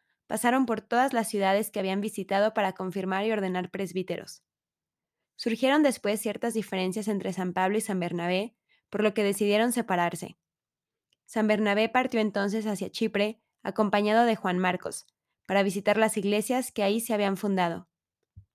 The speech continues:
Alrededor del año sesenta o sesenta y uno, San Bernabé ya había muerto. Se dice que fue apedrado hasta morir en Salamina.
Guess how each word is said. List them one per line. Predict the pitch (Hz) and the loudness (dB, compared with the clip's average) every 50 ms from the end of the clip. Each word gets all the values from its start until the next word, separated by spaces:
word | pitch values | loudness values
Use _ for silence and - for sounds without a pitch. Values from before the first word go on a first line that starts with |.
| _ _ _ _ _ _ _ _ _ _ - | _ _ _ _ _ _ _ _ _ _ -4
Alrededor | - - 220 214 233 233 233 233 240 247 262 | 0 2 4 4 6 6 8 8 6 6 6
del | 269 277 269 | 4 4 4
año | 247 233 240 254 | 4 4 2 0
sesenta | 233 - 226 - 226 214 214 202 233 | -2 -4 -4 -2 -2 -2 0 0 -2
o | 226 | -2
sesenta | 220 196 208 190 185 180 185 | -2 -2 -2 -2 -2 0 0
y | 185 196 | 0 0
uno, | 196 202 202 214 226 - _ _ _ _ _ _ _ | 0 0 0 -2 -2 -4 _ _ _ _ _ _ _
San | - - 208 214 | -6 -4 0 0
Bernabé | 208 202 208 202 190 190 208 220 240 | 2 2 2 2 2 2 2 0 2
ya | 226 240 226 | 4 4 4
había | 226 220 214 | 6 6 4
muerto. | 208 202 196 185 175 - - - - _ _ _ _ _ _ _ _ _ _ _ _ _ _ | 4 2 0 0 -2 -4 -10 -14 -16 _ _ _ _ _ _ _ _ _ _ _ _ _ _
Se | - - 214 | -6 -2 0
dice | 208 220 190 262 254 | 0 2 2 0 -2
que | - 214 | -2 0
fue | - 220 | 0 0
apedrado | 208 208 220 214 208 202 196 208 | 2 2 2 4 4 4 4 4
hasta | 220 220 - 214 | 0 -2 -2 -2
morir | 190 180 180 180 202 220 247 254 - - | -2 0 0 2 2 0 0 -2 -4 -6
en | - 208 208 | -4 -4 -4
Salamina. | 196 - 202 185 180 180 185 185 180 175 - - - | -2 0 0 0 2 0 0 0 0 -2 -4 -8 -14